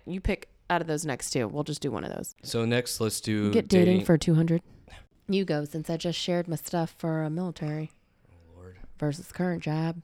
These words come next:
Speaker 1: Dating. Okay, look. Look here.
Speaker 2: Look, looky here.
Speaker 1: Dating. Indecisiveness is a pet peeve. Like, when you're trying to spend time with someone and, like, you wanna hang out with them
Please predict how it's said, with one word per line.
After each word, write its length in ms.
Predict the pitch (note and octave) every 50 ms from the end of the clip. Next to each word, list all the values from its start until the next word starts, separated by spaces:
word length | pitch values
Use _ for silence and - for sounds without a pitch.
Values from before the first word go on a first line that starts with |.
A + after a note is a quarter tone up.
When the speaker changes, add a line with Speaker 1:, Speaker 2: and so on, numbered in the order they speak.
| - -
Speaker 1:
Dating. 460 | - F#3+ F3 E3+ D#3+ D#3+ C#3 C3 D3+ D#3 - - - - - - - - - -
Okay, 240 | - F3+ F3+ F#3 D#3
look. 320 | D3+ D3+ C#3 - - - - - - - - - - - -
Look 240 | F#3+ G3+ G#3 G#3 -
here. 340 | - F3+ - - - F3+ - _ _ _ _ _ _
Speaker 2:
Look, 180 | - G2+ - - - _ -
looky 240 | G#2+ G2 - G#2+ F#2+
here. 160 | F#2+ F2+ F2 - - - - - _ _ _ - -
Speaker 1:
Dating. 480 | E3+ F#3+ E3 D#3 D#3 D3+ C#3 C#3 D3+ D#3 _ - -
Indecisiveness 1120 | F#3 F3+ E3+ E3+ D#3+ - D#3+ D3+ D3 - - C#3 C3+ B2+ - - - - - - - _ _ _ _ _ _ _ _ _ _ _ _ _ _ _ _ _ _ _ _ _ _ _ _ _ _ -
is 140 | E3 D3+ D#3+
a 60 | -
pet 340 | - - - E3+ - _ -
peeve. 380 | - - D3 C3 C3 - - - - - - _ _ _ _ _ _ _ _ _ _ _ _ _ _ _ _ _ _ _ _ _ _ _ -
Like, 140 | D#3+ E3 -
when 120 | G3+ G3+
you're 80 | G3+ F#3
trying 320 | - - A3 G3+ A3 A#3+
to 60 | C4
spend 260 | C4 - - B3+ A#3+ A#3
time 220 | A#3+ G3 G3 G#3
with 100 | A3 A#3
someone 380 | - - A#3 A#3+ A#3+ A#3+ A#3+ - -
and, 140 | E3 E3 F3
like, 180 | E3 D#3 - -
you 60 | E3
wanna 200 | E3+ F#3 G3+ A3+
hang 220 | A3+ A3+ G#3+ G#3+
out 160 | G#3+ G3+ G3
with 120 | G3+ G3+ -
them 360 | G#3 G3+ G3+ G3+ G3+ G3 G3+